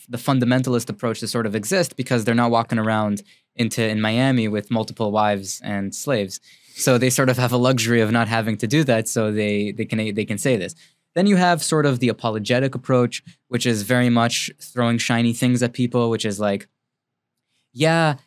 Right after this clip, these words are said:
you know, we did have slavery, but look how well we treated them," right? And usually that's, they sort of ignore a lot of <laughs> other things that we did and a lot of other practices that were part of that, that were n-, that would not be so,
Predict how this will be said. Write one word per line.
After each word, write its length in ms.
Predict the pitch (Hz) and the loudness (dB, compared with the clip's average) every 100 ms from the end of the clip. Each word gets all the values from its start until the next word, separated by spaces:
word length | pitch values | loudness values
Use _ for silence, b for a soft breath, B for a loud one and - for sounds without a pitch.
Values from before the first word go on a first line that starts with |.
| _ _ | _ _
you 100 | 131 | 2
know, 160 | 135 | 4
we 200 | 123 127 | 4 2
did 260 | 117 147 170 | 2 2 2
have 240 | 151 160 | 4 0
slavery, 840 | 135 160 160 160 139 151 151 151 135 b _ | 0 2 2 4 2 2 2 2 -2 b _
but 80 | 135 | 0
look 200 | 135 160 | 2 2
how 140 | 139 120 | 2 0
well 400 | 107 139 175 180 | 2 4 4 4
we 100 | 175 | 2
treated 420 | - 165 160 143 | 2 2 2 2
them," 500 | 156 156 151 147 143 b _ | 4 4 4 2 -2 b _
right? 220 | 135 147 139 | 0 0 2
And 240 | 135 123 | 2 2
usually 440 | 147 160 160 156 143 | 4 4 4 4 4
that's, 360 | 131 123 - - _ _ _ _ _ _ _ _ - | 2 2 -4 -10 _ _ _ _ _ _ _ _ -8
they 220 | 120 117 | -2 0
sort 200 | - 127 | 2 2
of 120 | 117 | 2
ignore 500 | 107 113 113 113 113 104 - _ _ - | 0 0 2 2 0 -4 -14 _ _ -6
a 80 | 117 | 0
lot 180 | 113 117 | 2 2
of 140 | 120 | 0
<laughs> 100 | 120 | -2
other 180 | 110 131 | 0 -2
things 480 | - 131 147 131 117 | 2 0 2 0 2
that 180 | 123 123 | 0 2
we 140 | 123 | 0
did 280 | 117 135 143 | 2 0 2
and 300 | 120 107 104 | 0 -2 -4
a 60 | - | -2
lot 200 | 110 110 | -2 0
of 80 | 110 | 2
other 180 | 113 | 2
practices 720 | 120 - 123 123 135 131 127 117 | 0 0 -2 -2 -6 -2 -2 0
that 140 | 117 | -2
were 80 | 113 | -2
part 260 | - 117 | -2 -2
of 140 | 123 120 | 0 -2
that, 180 | 139 131 | -2 0
that 160 | 117 | -2
were 100 | 110 | 0
n-, 300 | 107 107 - - - | -2 -4 -8 -14 -10
that 100 | 113 | -6
would 120 | 113 | -4
not 340 | 110 107 117 120 | -2 -2 -2 -2
be 220 | 135 135 | -2 -2
so, 340 | 131 135 131 | -2 -2 -2